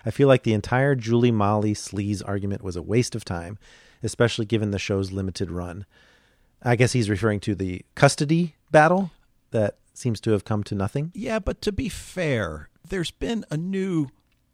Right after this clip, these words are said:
Speaker 2: problem placed before Molly.
Speaker 1: Right.
Speaker 2: And that as much as she loves her son, you know, she's, I, I think, forced to view the bigger picture.
Speaker 1: And I think it's more about how Ethan perceives that whole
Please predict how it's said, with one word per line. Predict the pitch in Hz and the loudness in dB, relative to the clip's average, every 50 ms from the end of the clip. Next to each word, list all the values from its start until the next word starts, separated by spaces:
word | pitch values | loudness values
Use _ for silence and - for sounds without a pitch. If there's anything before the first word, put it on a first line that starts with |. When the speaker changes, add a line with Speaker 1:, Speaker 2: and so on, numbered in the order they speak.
| _ _ _ _ _ _ _ | _ _ _ _ _ _ _
Speaker 2:
problem | - - - 208 - 208 196 170 - 113 101 90 87 | -10 -8 -6 -4 -2 0 0 -2 -2 -4 -4 -6 -6
placed | - - - 123 117 113 - - _ | -6 -4 -4 -2 -2 -4 -4 -6 _
before | 104 - - - 107 98 87 | -12 -12 -10 -6 -6 -4 -4
Molly. | 92 131 180 185 131 98 - - - - - _ _ _ _ _ _ _ _ _ | -2 -2 0 0 -2 -2 -6 -10 -14 -18 -20 _ _ _ _ _ _ _ _ _
Speaker 1:
Right. | - 104 95 90 - | 0 0 2 0 -2
Speaker 2:
And | - 123 123 123 120 107 | -4 -4 -2 -2 -2 -2
that | 117 120 117 113 - _ _ | -2 -2 -2 -4 -4 _ _
as | - 120 117 110 110 - - | -6 -4 -4 -4 -4 -4 -4
much | 123 139 160 - - | -4 -6 -4 -4 -4
as | 147 - | -4 -4
she | - - 127 123 | -4 -4 -4 -4
loves | 120 113 120 127 123 120 110 110 - | -4 -2 0 0 0 0 -2 -4 -8
her | - 104 101 | -8 -8 -8
son, | 92 - - - - 190 214 220 165 104 90 90 95 92 - - _ | -6 -6 -6 -4 -4 -4 -4 -4 -4 -4 -6 -6 -8 -10 -12 -14 _
you | - 113 120 | -14 -10 -8
know, | 110 110 104 | -8 -6 -6
she's, | - - 127 117 107 - - _ | -6 -4 -4 -6 -6 -8 -12 _
I, | - 110 113 110 - | -12 -12 -12 -8 -8
I | 120 117 | -8 -8
think, | - - 131 113 - - | -6 -6 -8 -8 -10 -12
forced | - - - - 151 170 190 160 - - - - | -18 -18 -12 -8 -4 -4 -2 -2 -4 -6 -8 -6
to | - 135 123 | -4 -4 -2
view | 110 98 107 113 123 131 127 123 120 120 | -2 -4 -4 -2 -2 0 0 0 -2 -4
the | 110 101 117 104 | -4 -4 -6 -6
bigger | 85 - _ 110 110 113 110 120 113 | -6 -8 _ -6 -6 -4 -4 -4 -4
picture. | - - 131 175 - - - 90 64 - - _ _ _ _ _ | -4 -4 -6 -6 -6 -8 -12 -12 -12 -14 -20 _ _ _ _ _
Speaker 1:
And | 139 143 151 | 4 6 6
I | 143 | 6
think | - 170 147 | 4 4 2
it's | 139 - - | 2 2 2
more | 120 117 123 135 147 143 120 101 | 2 2 4 4 4 4 4 2
about | 110 101 104 98 98 95 - - _ _ _ _ _ _ _ | 2 2 2 2 2 0 -2 -4 _ _ _ _ _ _ _
how | - 107 107 104 - | -4 -2 -2 0 2
Ethan | 120 127 123 - - 95 87 | 2 0 2 2 0 -4 -4
perceives | - 95 - - - 92 85 87 87 87 - - | -4 -6 -6 -6 -6 -6 -6 -8 -10 -10 -14 -6
that | - 98 95 92 - _ _ - - - _ _ _ _ _ - - - - | -4 -2 -2 -2 -6 _ _ -20 -20 -20 _ _ _ _ _ -20 -20 -12 -2
whole | - 104 98 90 90 85 82 85 | 2 2 2 2 0 -2 -4 -6